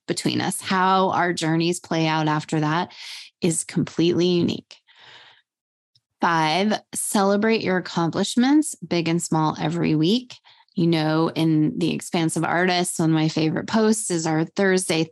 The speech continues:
thrills. I am proud to say, proud to say, in the creative planner this year, I have been filling it out every week. I've been filling out the planner every week. I've never been this consistent ever with a planner.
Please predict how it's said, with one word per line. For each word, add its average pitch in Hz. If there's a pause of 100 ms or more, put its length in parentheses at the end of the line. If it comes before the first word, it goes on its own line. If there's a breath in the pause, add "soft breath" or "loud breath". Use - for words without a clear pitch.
thrills. 208 (140)
I 196
am 214
proud 214
to 277
say, 226 (140)
proud 185
to 254
say, 233 (440 loud breath)
in 202
the 196
creative 185
planner 170
this 165
year, 156
I 151
have 160
been 156
filling 156
it 160
out - (260)
every 202
week. 180 (500)
I've 170
been 220
filling 202
out 175
the 165
planner 170
every 240
week. 320
I've 170
never 165
been 156
this 151
consistent 156
ever 147
with 147
a 143
planner. 156